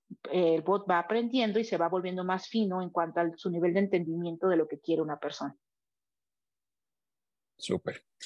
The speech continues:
Speaker 2: Muy bien, muchos comentarios de felicitación al contenido, Alejandra, de verdad, muchas
Speaker 1: Gracias.
Speaker 2: gracias. ¿Hay, hay algo más que nos tengas que presentar? Ya no hay más chat de preguntas,
Speaker 1: No.
Speaker 2: ya no hay más chats, iba a decir, pero no hay,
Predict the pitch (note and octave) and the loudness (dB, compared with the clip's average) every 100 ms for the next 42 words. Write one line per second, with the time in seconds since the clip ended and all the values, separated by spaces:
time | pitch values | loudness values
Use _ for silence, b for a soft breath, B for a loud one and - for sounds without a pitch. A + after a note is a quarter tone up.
0 | B - D3+ D#3 D3+ D#3+ F#3+ E3 C3+ B2 | B 2 6 8 6 6 4 4 4 6
1 | B2+ B2+ G#2+ F#2+ A2 F#2+ G2 F2+ F#2+ - | 6 6 4 2 2 0 -2 0 0 4
2 | A#2 A2+ F#2+ G2+ F2+ G2 G2+ G#2 G2+ G2 | 6 6 4 0 0 2 4 6 6 4
3 | A#2 G#2 G#2+ F#2+ F#2 F2+ A2 A2+ - A2+ | 2 2 2 2 2 4 4 4 4 2
4 | A#2+ C3+ D#3 - - _ _ - D#3+ F3+ | 4 4 4 2 -2 _ _ 2 4 6
5 | E3 F#3 F3 E3 F3 - D#3 D3+ D3 D3+ | 8 8 8 6 4 4 4 4 2 4
6 | D3+ - C#3 A2+ G#2+ D#3 C#3+ C3 A#2+ A#2 | 4 4 6 6 6 6 6 6 6 6
7 | A#2 - A2 A2 - G#2 F#2 - A#2 G#2+ | 4 4 2 4 2 6 6 6 6 8
8 | C3 - A#2 B2+ G#2+ A2 G#2 A2 - G#2 | 8 8 6 4 4 4 4 4 4 4
9 | - G2 F2+ E2 - F#2 - F#2 F2+ F#2 | 6 6 6 4 2 0 0 0 0 2
10 | F#2+ F#2 | 2 2